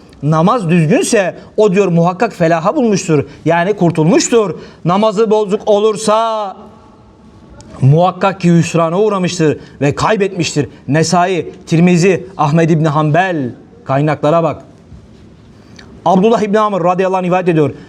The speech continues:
Efendimiz aleyhissalatu vesselam şöyle buyurmuştur. Bak abi hadis-i şerifin acayipliğine bak ya.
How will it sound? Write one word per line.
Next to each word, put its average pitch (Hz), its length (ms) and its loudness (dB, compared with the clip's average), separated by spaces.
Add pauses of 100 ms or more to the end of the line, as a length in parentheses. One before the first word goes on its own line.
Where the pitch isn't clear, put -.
(140)
Efendimiz 233 480 2
aleyhissalatu 233 580 0
vesselam 226 340 0
şöyle 262 280 2
buyurmuştur. 180 500 0 (600)
Bak 175 320 -2 (320)
abi 151 320 -2
hadis-i 165 340 -4
şerifin 147 260 0
acayipliğine 135 540 0
bak 107 220 -12
ya. 92 220 -12